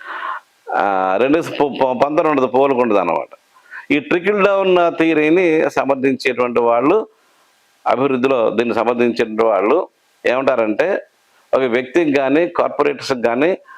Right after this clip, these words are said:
విపరీతంగా మనం హెల్ప్ చేస్తే, వాళ్ళు పేదలకు సహాయం చేస్తారు. కానీ ప్రాక్టికల్‌గా ఏం జరుగుద్దంటే, ఈ horse and sparrow లాగా ఉంటారు అన్నమాట. జరగదు, జరగదు. అది పెద్ద అబద్ధం,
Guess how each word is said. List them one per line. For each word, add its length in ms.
విపరీతంగా 760
మనం 240
హెల్ప్ 320
చేస్తే, 440
వాళ్ళు 840
పేదలకు 500
సహాయం 380
చేస్తారు. 600
కానీ 340
ప్రాక్టికల్‌గా 800
ఏం 140
జరుగుద్దంటే, 540
ఈ 80
horse 380
and 80
sparrow 340
లాగా 220
ఉంటారు 220
అన్నమాట. 200
జరగదు, 520
జరగదు. 280
అది 140
పెద్ద 300
అబద్ధం, 460